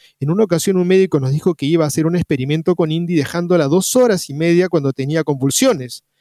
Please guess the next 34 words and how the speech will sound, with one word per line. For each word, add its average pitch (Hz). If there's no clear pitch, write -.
Quería 165
hacerlo 220
durante 151
dos 180
o 190
tres 175
días 185
para 139
ver 175
qué 185
pasaba. 156
No 190
entendí 208
por 180
qué. 247
Incluso 196
me 214
pregunté 151
si 208
estaba 190
intentando 170
provocarle 175
un 160
daño 180
cerebral 151
que 180
sería 151
una 170
excusa 180
para 131
acabar 139
con 160
su 156
vida. 156